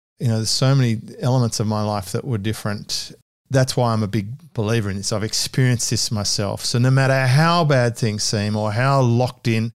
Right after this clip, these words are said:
or worried you are, and this is, you know, like you, I speak to people too. I spoke to someone last week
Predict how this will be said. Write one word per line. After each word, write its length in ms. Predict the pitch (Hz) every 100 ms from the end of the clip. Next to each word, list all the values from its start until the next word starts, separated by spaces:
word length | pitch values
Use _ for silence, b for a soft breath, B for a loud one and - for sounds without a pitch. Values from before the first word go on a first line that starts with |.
| -
or 240 | 143 120
worried 320 | 117 123 123 110
you 160 | 104
are, 320 | 101 107 127 - _ 131
and 120 | 143
this 200 | 165 170
is, 220 | 147 - _ _
you 100 | -
know, 100 | 120
like 240 | 127 131 147
you, 100 | 135
I 80 | 110
speak 300 | - 120 -
to 80 |
people 280 | 117 110 110
too. 300 | - - 123
I 120 | 120
spoke 280 | 135 - 127
to 80 | 117
someone 420 | - 117 113 110
last 320 | 110 110 -
week 300 | 110 110 -